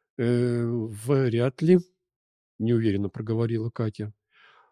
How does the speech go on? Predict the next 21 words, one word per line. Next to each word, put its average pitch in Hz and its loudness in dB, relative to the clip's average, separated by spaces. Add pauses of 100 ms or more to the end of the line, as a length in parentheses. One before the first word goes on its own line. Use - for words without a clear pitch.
(240)
«В 101 -2
любом 117 4
случае, 165 2
я 113 2
готов 113 -2
рискнуть 123 0
здоровьем. 101 0
Тин», 165 4 (520)
Мирон 113 2
увидел, 107 -2
как 104 -6
я 110 -2
сузила 104 -2
глаза, 107 -2
и 110 -4
поправился. 98 -4 (760)
«Кристина, 117 2 (280)
ты 127 2 (300)
правда 135 2 (260)
нужна 123 0
мне?» 131 -2